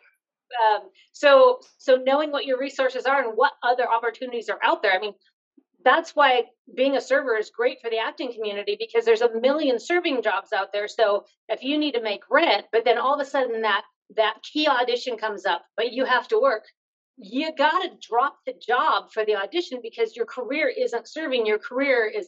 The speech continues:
acting, right? So same thing with stunts. I know guys that are living out of their cars to make it happen. I know people moved to Atlanta because they weren't making it in L A, so they're trying different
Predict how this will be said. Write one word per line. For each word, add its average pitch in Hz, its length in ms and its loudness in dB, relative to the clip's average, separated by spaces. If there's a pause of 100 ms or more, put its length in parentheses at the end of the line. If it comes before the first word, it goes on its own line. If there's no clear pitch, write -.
acting, 269 380 -2
right? 196 360 -4
So 247 220 0 (220)
same 320 300 -2
thing 277 180 -2
with 220 120 -4
stunts. - 360 -4 (300)
I 254 100 0
know 285 120 -2
guys 254 260 -2
that 254 120 -4
are 226 80 -4 (120)
living 254 240 0
out 240 140 -6
of 233 60 -6
their 226 140 -4 (400)
cars 339 320 -4
to 220 100 -10
make 180 160 -8
it 180 100 -4
happen. 175 380 -6
I 196 120 -4
know 208 100 2
people 240 340 2
moved 233 160 2
to 233 60 6
Atlanta 247 400 6
because 214 240 0
they 208 80 2
weren't 214 160 2
making 208 260 -6
it 196 120 -8
in 196 40 -4
L 190 160 2
A, 277 140 6
so 220 160 2
they're 196 160 0
trying 214 320 2
different 196 280 -2